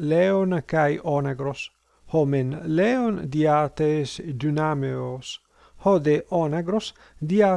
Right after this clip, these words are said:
τῆς ἐν ποσὶ ταχύτητος. Ἐπέει δὲ σδοεατίνα ἐθεαίρευσαν,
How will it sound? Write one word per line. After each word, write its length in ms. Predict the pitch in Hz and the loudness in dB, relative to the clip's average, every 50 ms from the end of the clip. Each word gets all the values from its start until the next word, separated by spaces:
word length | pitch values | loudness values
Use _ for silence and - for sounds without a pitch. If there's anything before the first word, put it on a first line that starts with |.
| 175 - | 0 0
τῆς 380 | 190 185 185 180 160 - - - - | 0 2 2 2 0 -2 -6 -8 -6
ἐν 260 | 175 165 151 151 147 143 - - | -4 -2 -2 -2 -4 -6 -2 0
ποσὶ 360 | 202 196 160 143 180 208 214 - - _ _ _ _ | 0 0 0 0 -2 -4 -4 -6 -10 _ _ _ _
ταχύτητος. 1300 | - 160 156 - - - 175 175 165 - 147 139 135 131 131 131 - 135 131 120 - - - - _ _ _ _ _ _ _ _ _ _ _ _ _ _ _ _ _ _ - | -2 -2 -2 -2 -2 -2 -2 -2 0 0 0 0 0 0 -2 -4 -6 -8 -10 -10 -12 -14 -16 -16 _ _ _ _ _ _ _ _ _ _ _ _ _ _ _ _ _ _ -4
Ἐπέει 480 | - 160 156 - 190 196 202 202 190 156 | -2 -2 0 2 4 6 6 4 4 4
δὲ 280 | 147 170 170 165 165 - - | 4 4 4 4 2 0 -2
σδοεατίνα 1160 | 165 143 123 127 127 151 151 156 156 147 147 147 147 139 - - 175 180 180 170 156 156 156 - | -2 -4 -4 -2 -2 -2 -2 0 0 0 0 -2 -2 -4 -6 -6 -4 -2 -2 -2 -2 -4 -4 -4
ἐθεαίρευσαν, 1120 | - 151 143 143 - - 151 147 147 151 160 180 185 170 151 170 190 - 185 175 190 202 208 | -4 -6 -6 -4 -2 0 2 2 2 2 2 2 0 0 0 -2 -2 -2 -2 -2 -2 -4 -6